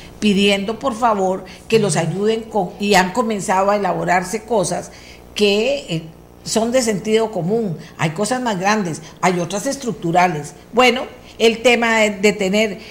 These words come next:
eh, de verdad internet en todo el país es estructural y ya era hora. Vea, tengo años de estar hablando de ese tema. Este señor que está en el ice,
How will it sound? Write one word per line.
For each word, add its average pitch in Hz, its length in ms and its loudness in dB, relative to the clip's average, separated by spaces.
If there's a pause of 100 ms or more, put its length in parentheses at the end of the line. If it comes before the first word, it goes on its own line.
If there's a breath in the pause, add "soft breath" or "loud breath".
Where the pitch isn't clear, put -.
(160 loud breath)
eh, 196 100 2
de 190 240 4
verdad 190 400 4
internet 208 540 2
en 196 120 0
todo 247 140 2
el 277 120 2
país 247 360 4
es 262 160 2
estructural 262 800 0
y 233 160 0
ya 196 140 4
era 254 180 4
hora. 202 260 2
Vea, 165 220 0
tengo 254 400 4
años 269 340 0
de 277 60 -6
estar 190 420 -4
hablando 196 400 0
de 208 80 -4
ese 190 160 -8
tema. 165 300 -14 (340 loud breath)
Este 285 260 2
señor 311 380 -4
que - 80 -8
está 208 180 -2
en 202 120 0
el 240 100 -2
ice, 185 360 -4